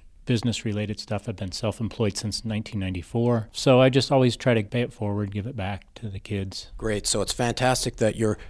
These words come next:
Speaker 2: doing that and, uh, participating in this interview with us. Now, you mentioned that, uh,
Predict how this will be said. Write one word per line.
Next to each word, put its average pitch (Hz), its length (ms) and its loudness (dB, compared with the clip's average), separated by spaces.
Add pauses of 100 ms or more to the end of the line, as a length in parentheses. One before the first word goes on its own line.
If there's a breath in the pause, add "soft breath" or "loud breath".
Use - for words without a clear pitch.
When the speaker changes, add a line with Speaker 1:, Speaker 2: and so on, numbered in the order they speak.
(120)
Speaker 2:
doing 131 320 6
that 107 240 2
and, 104 240 2
uh, 98 140 2
participating 110 720 0
in 98 180 -2 (260 loud breath)
this 113 200 4
interview 113 360 0
with 98 220 -2
us. 101 160 -2 (260 loud breath)
Now, 151 80 6
you 135 120 6
mentioned 202 540 6 (100)
that, 123 500 4
uh, 110 300 0